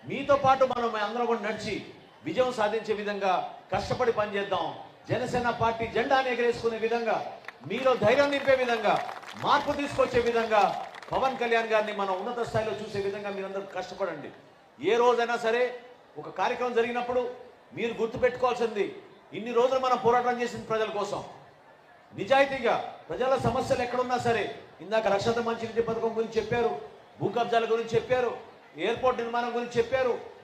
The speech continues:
పంచాయతీలో ఏ విధంగా నిధులు నిర్వీర్యం చేశారో అది కూడా నేను మీకు చెప్పాను.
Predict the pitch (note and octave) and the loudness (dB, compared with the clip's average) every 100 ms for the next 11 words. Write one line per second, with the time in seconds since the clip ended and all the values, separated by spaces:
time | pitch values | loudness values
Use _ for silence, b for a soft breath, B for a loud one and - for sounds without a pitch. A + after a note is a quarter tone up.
0 | - - A3+ B3 C4 B3 B3+ B3 B3 A#3 | -10 -4 -2 2 2 4 2 2 2 0
1 | B3 B3 A#3+ A3 F#3 - - - - - | 0 -2 2 2 0 -8 -16 -20 -20 -10
2 | G3+ C#4+ C#4 A#3+ - - - - C#3+ A#3 | -2 2 4 4 2 -6 -16 -10 -4 -2
3 | C#4 C4+ B3 A#3 A#3 A3 G#3 A3 G#3+ G#3 | 2 2 4 4 6 4 4 2 0 -2
4 | G3 G3 - F#3 D#3+ B2 | -6 -6 -4 -4 -6 -8